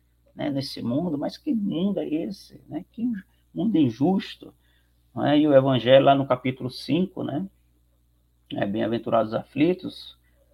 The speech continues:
é, há um ensinamento, né, que é o maior capítulo do, do nosso Evangelho segundo o Espiritismo, e ele trata especificamente disso, explica o que é o mundo de expiações e prova, o que é,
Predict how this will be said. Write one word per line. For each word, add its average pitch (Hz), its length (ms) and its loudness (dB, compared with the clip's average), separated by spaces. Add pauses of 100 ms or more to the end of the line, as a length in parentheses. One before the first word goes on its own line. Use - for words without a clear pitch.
(140)
é, 113 840 -6 (340)
há 127 200 6
um 156 220 4
ensinamento, 127 600 -2
né, 117 120 -2
que 113 100 -6
é - 20 -2
o 110 40 -6
maior 110 220 4
capítulo 127 520 -6
do, 113 180 -10
do 110 260 -8
nosso - 260 -8
Evangelho 107 380 -2
segundo 104 280 -6
o 104 40 -8
Espiritismo, 135 760 -2 (380)
e - 80 -10
ele 127 120 0
trata 135 540 4
especificamente - 840 -2
disso, 156 380 -2
explica 175 520 0
o 151 80 0
que - 140 -10
é 120 100 2
o - 40 -6
mundo 120 240 -4
de 110 60 -10
expiações - 580 -6
e - 40 -20
prova, 131 320 6
o 127 40 -4
que - 120 -2
é, 120 240 6